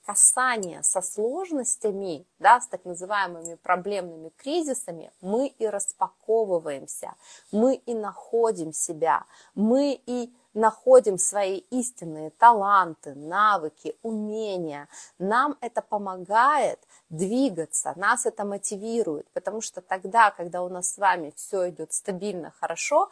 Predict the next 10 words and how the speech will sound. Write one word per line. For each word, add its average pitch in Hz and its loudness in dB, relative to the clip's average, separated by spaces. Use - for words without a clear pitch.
это 220 -4
совершенно 247 -2
никоим 190 -2
образом 240 0
не 175 -8
влияет 180 0
на 170 -10
наше 208 -4
развитие, 185 -4
понимаете? 175 -4